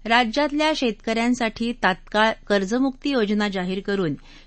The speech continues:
येत्या विधानसभा निवडणुकीपूर्वी त्याची अंमलबजावणी करावी, अशी मागणी माजी मुख्यमंत्री उद्धव ठाकरे यांनी केली.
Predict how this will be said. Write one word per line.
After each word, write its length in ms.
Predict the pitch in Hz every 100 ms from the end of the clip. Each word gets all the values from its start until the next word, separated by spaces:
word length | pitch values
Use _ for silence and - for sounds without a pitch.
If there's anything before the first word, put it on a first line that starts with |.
| -
येत्या 380 | 214 208 208 208
विधानसभा 680 | 196 208 233 262 269 302
निवडणुकीपूर्वी 880 | 262 208 269 262 233 233 220 208 226
त्याची 260 | 220 208 -
अंमलबजावणी 800 | 175 175 208 247 254 220 202 190
करावी, 500 | 180 175 180 151 147 - - -
अशी 260 | 202 247
मागणी 500 | 226 196 196 208 240 240 -
माजी 320 | 180 185 220
मुख्यमंत्री 600 | 262 202 - 214 202 220
उद्धव 340 | 170 160 185 185
ठाकरे 380 | 190 160 175 160
यांनी 220 | 135 143
केली. 300 | 143 143